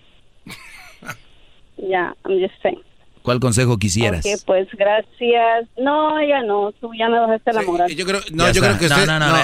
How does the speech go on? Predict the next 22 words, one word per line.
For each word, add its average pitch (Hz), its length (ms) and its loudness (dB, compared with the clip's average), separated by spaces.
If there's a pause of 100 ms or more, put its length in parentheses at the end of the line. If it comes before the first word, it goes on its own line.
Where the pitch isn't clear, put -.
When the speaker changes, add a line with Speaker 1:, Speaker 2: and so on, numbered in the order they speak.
Speaker 2:
a 135 80 2
ver, 151 140 2
no 170 100 0
vayas 175 180 4
a 156 60 0
caer 156 180 0
en 160 60 2
su 143 100 0
chantaje, 143 480 2
Garbanzo, 135 380 2
ya. 113 140 -2
Speaker 3:
No, 175 220 -2
es 175 200 -4
que 208 100 0
ella 202 160 2
Speaker 2:
Ok. 180 60 0
Speaker 3:
bien, 190 260 0 (220)
es 175 140 -2
que 226 80 0
eso 190 100 0
está 196 180 0
mal. 196 260 -2